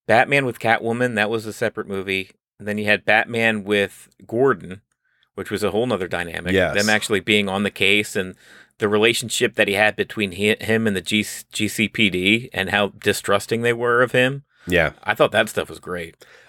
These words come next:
Speaker 2: Oh, when he walked in that first scene and they're all looking at him,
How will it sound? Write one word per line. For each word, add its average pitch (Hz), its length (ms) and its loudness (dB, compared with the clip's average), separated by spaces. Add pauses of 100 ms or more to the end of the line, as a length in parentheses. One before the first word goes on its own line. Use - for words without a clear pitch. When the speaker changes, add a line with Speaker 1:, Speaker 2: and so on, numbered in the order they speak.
(140)
Speaker 2:
Oh, 107 80 8
when 120 140 6
he 151 120 8
walked 160 360 2
in 147 120 4
that 104 140 2
first 120 340 0
scene 127 440 -2
and 101 100 -6
they're 110 100 4
all 110 120 2
looking 110 320 2
at 131 180 2
him, 151 180 -2